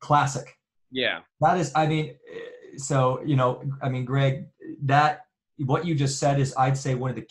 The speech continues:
Speaker 1: key problems right now is we have a, a bunch of people trying to,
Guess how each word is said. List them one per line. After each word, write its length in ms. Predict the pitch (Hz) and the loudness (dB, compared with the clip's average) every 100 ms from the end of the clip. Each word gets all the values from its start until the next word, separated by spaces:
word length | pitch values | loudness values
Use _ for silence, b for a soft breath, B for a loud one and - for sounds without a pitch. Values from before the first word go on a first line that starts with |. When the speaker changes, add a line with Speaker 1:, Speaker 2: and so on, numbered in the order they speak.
| - | -6
Speaker 1:
key 240 | 135 131 135 | -2 -2 -2
problems 420 | 123 120 113 101 | 0 0 -2 -8
right 260 | 110 107 107 | -8 -8 -6
now 380 | 104 98 - - _ _ - | -6 -6 -8 -14 _ _ -4
is 140 | 135 | -2
we 120 | 143 139 | 2 4
have 440 | 143 135 127 - _ _ _ - | 6 6 4 -4 _ _ _ -8
a, 100 | 143 - | -6 -2
a 40 | |
bunch 280 | 139 151 160 | 0 0 0
of 60 | 143 | 0
people 180 | 135 147 | 0 -2
trying 380 | - 139 143 135 | -2 0 0 0
to, 180 | 127 | -2